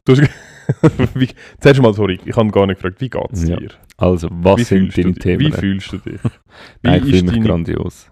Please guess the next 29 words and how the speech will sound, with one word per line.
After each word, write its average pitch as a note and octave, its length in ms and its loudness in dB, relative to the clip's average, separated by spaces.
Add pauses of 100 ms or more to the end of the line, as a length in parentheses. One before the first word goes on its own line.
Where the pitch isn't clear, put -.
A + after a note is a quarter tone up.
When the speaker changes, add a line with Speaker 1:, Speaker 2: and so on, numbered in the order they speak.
Speaker 1:
Grandios? G#3 680 -4
Speaker 2:
Ja, F2 280 -4
ja. D#2+ 80 -8
Speaker 1:
Geht F2 100 -14 (120)
das F#3 200 -2
so? C#3 280 -6 (200)
Speaker 2:
Ja, F2+ 340 0
voll. - 320 -8 (200)
Speaker 1:
Wegen? F#2+ 360 -4
Speaker 2:
<laughs> - 60 -20 (1500)
Ja, F#2 400 2
nein, G2+ 480 -6
es - 160 -6
ist - 140 -14
gut, D3+ 320 -4 (120)
so. F2+ 240 -6 (1200)
Speaker 1:
Bist A2+ 120 -2
du C3 40 0
im A#2+ 40 0
Flow? C#3 500 -4 (320)
Speaker 2:
Ja, D#3+ 300 0 (180)
voll. - 260 -6 (420)
Speaker 1:
Ja. B2 340 -4
Speaker 2:
Ja, F2 180 -2
bin E2+ 200 -6
im D#2 120 -8
Flow. - 240 -14 (240)
Speaker 1:
Okay. - 380 -10
Speaker 2:
Ja. D#2+ 60 -6